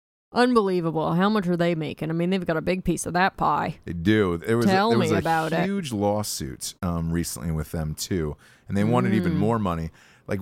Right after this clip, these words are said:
Speaker 2: I, I think their upfront fee for last year was twenty million dollars alone for syndication.
Speaker 1: Sweet, sweet Judge Judy money.
Speaker 2: God damn it,
Speaker 1: Who
Speaker 2: man.
Speaker 1: knew?
Speaker 2: Who, who's fucking married to Judge Judy?
Speaker 1: Um, I think some
Speaker 2: Somebody, right?
Speaker 1: Yeah,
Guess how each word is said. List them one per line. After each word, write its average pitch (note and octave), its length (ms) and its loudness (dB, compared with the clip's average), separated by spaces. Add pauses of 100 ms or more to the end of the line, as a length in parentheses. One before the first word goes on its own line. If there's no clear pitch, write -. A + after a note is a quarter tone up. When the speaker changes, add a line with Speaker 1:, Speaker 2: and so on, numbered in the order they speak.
Speaker 2:
I, C#3+ 200 0
I C3+ 80 2
think G3 180 -2
their C#3+ 140 2
upfront A#2+ 600 0
fee G#2+ 320 0
for F#2 200 -2
last F2+ 420 -2
year F2+ 140 -2
was E2+ 160 -6
twenty F#2+ 300 -4
million F2 260 -2
dollars D#2 320 -4
alone D#2 340 -6
for D2+ 120 -12
syndication. D#2 500 -8
Speaker 1:
Sweet, G3+ 380 -2
sweet A#3+ 440 -2
Judge A3 380 2
Judy F#3 320 2
money. D#3+ 400 0
Speaker 2:
God G#2 400 -8
damn - 200 -6
it, - 20 -2
Speaker 1:
Who B3+ 220 6
Speaker 2:
man. D#4 100 4
Speaker 1:
knew? A#3+ 500 4 (360)
Speaker 2:
Who, C#4 240 2 (160)
who's F4+ 200 0
fucking D#4+ 320 -2
married A#3 240 -2
to G3 60 -4
Judge C#3+ 320 -2
Judy? F#2 340 -2 (500)
Speaker 1:
Um, C4+ 640 -2 (160)
I C#4 40 -14
think F#4 200 -12
some F#3 400 -6 (640)
Speaker 2:
Somebody, G#3 400 -2
right? G3+ 260 0 (200)
Speaker 1:
Yeah, A4 220 -2